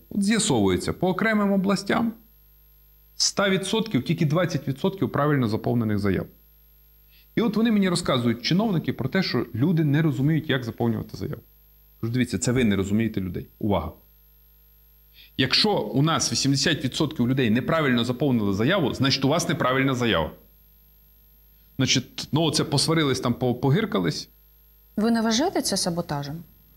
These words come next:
Speaker 2: на місцях?
Speaker 1: Та ви знаєте, ну, слухайте, двадцять років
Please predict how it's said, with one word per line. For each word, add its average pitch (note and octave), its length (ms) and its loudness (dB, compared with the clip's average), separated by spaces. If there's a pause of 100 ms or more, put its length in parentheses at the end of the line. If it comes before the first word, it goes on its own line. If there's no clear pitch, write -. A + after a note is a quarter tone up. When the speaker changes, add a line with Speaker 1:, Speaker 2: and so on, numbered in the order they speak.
Speaker 2:
на E3+ 100 -6
місцях? D#3+ 360 -10 (380)
Speaker 1:
Та E3+ 120 -2
ви E3 180 2
знаєте, E3 460 0 (340)
ну, D3+ 140 2
слухайте, C3 380 0
двадцять E3 380 -2
років A2+ 400 0